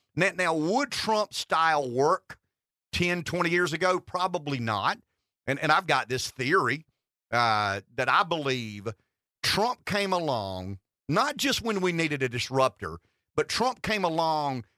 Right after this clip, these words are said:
when we were looking for somebody to tell us what they really thought. Subconsciously. I mean, I don't think the voters asked.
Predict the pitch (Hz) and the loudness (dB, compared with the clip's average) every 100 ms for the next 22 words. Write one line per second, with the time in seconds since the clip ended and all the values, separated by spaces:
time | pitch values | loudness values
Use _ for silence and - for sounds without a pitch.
0 | _ 147 143 147 117 107 151 226 190 147 | _ -2 0 0 0 2 4 4 2 -8
1 | - - 175 170 151 147 117 117 - 151 | -6 -4 -4 -2 0 0 0 -4 -2 -2
2 | 147 120 139 110 98 117 127 110 - 60 | -2 -2 -2 -2 -2 0 -2 -4 -8 -12
3 | _ _ _ _ _ _ _ _ _ _ | _ _ _ _ _ _ _ _ _ _
4 | _ _ _ _ _ - - 160 - 220 | _ _ _ _ _ -4 -2 0 0 0
5 | 196 135 - 92 - _ _ _ - 156 | 0 -4 -8 -14 -20 _ _ _ -2 2
6 | 208 247 - 208 160 127 143 170 151 123 | 2 0 -2 -2 -2 0 2 2 0 -2
7 | - 135 143 117 90 - | -2 0 0 0 -4 -8